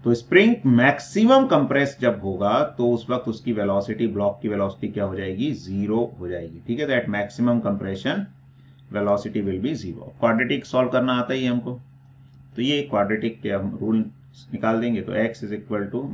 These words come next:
minus fifteen, ठीक है, प्लस माइनस under root V square, fifteen का square is two ट्वेंटी फ़ाइव, माइनस फ़ोर ए सी, तो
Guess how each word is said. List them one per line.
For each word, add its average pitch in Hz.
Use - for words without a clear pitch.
minus 110
fifteen, 131
ठीक 135
है, 123
प्लस 110
माइनस 113
under 107
root 113
V 117
square, 120
fifteen 113
का 113
square 107
is -
two 110
ट्वेंटी 110
फ़ाइव, 117
माइनस 123
फ़ोर 104
ए 90
सी, -
तो 104